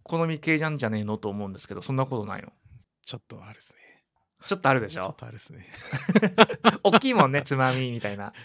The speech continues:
Speaker 2: うるせえな。
Speaker 1: <laughs> トグロスイッチいっぱいみたいな。まあでもこれはこれでかっこいいなって思いますよ、うちも。
Speaker 2: ちょっ、いやー、まあそうだね。えー、でもこれだって二
Speaker 1: うん。
Speaker 2: ちゃんになっ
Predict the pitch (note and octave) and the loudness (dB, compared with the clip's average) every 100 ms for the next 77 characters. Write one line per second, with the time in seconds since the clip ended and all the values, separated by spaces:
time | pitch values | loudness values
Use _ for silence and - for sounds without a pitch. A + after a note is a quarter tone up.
0 | - C#3 C#3+ D3+ A2 F#2 - D#3 E3 F#3+ | -2 2 8 8 8 2 -4 2 4 6
1 | G3 F#3+ G3 - - - - F#4 - C5 | 6 8 8 8 6 4 2 -2 -2 -2
2 | - - G3 G3+ A3 A3 F3+ C3+ A2+ - | -2 -2 0 0 0 -4 -8 -10 -8 -2
3 | D#3 A2 G#2 G#2 - _ _ _ _ _ | 0 -2 -6 -12 -14 _ _ _ _ _
4 | G#3+ A#3+ D3+ A#3+ F4 F#4 F#4+ F4 C#4 C#4 | 2 2 2 0 -2 0 -2 0 0 0
5 | C#4+ C#4+ A#3 D3+ C#3 B2+ A#2 B2 A2+ G2+ | 0 0 4 2 4 0 2 0 0 -4
6 | F#2+ G2+ F#2 - - - - _ _ _ | -8 -10 -12 -14 -20 -20 -20 _ _ _
7 | _ - - - - G#3 _ _ _ D#3+ | _ -16 -12 -10 -6 -8 _ _ _ -8
8 | D3+ D3+ - - - - G#3 F#3+ F3+ F#3+ | -8 -6 -6 -6 -6 -4 0 2 8 8
9 | D#3 C#3+ C3+ - _ - E2+ G2+ B2 B2+ | 8 6 0 -4 _ -16 -12 -10 -8 -8
10 | C3+ C#3+ C3 - A#2+ A2 G#2 - G2 C#3+ | -4 -2 -2 -2 -4 -4 -12 -10 -4 -4
11 | D3 F#3 G3 G3+ G3 | -2 -2 2 4 2